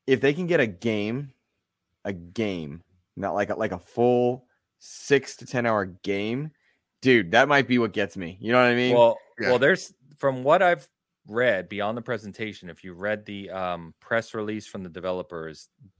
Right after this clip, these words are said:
Speaker 2: Call of the Mountain is supposed to be a fully fledged Horizon game. It's not like a visual tour experience. It's supposed
Speaker 3: Yeah.
Speaker 2: to be a real full Horizon game. Not sixty hours, but you know what I mean?
Speaker 1: Mm-hmm.
Speaker 2: Like, fully
Speaker 1: Yeah.
Speaker 2: featured.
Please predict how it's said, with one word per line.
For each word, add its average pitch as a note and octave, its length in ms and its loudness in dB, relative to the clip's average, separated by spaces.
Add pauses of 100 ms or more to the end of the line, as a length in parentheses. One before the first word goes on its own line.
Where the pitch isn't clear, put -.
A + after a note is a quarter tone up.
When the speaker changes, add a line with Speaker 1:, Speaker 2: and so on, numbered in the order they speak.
(240)
Speaker 2:
Call B2 340 0
of A#2 80 -2
the G#2+ 80 -6
Mountain G2 320 -6
is E2 120 -16
supposed - 480 -12
to F2+ 60 -16
be F2 200 -10
a D#2 120 -10 (140)
fully F#2 340 -8
fledged E2+ 460 -10
Horizon D#2 680 -10 (140)
game. D2+ 280 -12 (440)
It's - 220 -8
not A2+ 200 4
like A2 240 4
a A2 300 6 (280)
visual A#2+ 440 2
tour A#2+ 380 2
experience. D#2+ 680 -10
It's F2 100 -16
supposed G2+ 360 -4
Speaker 3:
Yeah. - 40 -10
Speaker 2:
to F#2 60 -18
be F2 140 -6
a E2 60 -4
real F#2+ 540 -4 (220)
full F#2 340 -4
Horizon E2 460 -6
game. D2 240 -16 (480)
Not B2 300 6 (100)
sixty - 420 -2
hours, F#2 500 4
but G2 240 -2 (180)
you A2+ 100 -6
know A#2 80 4
what A2+ 80 4
I G#2+ 40 0
mean? A#2 200 -2
Speaker 1:
Mm-hmm. A2+ 60 -2
Speaker 2:
Like, G2 160 -4
fully A2 280 -4
Speaker 1:
Yeah. F#2+ 240 -4
Speaker 2:
featured. F2 140 -12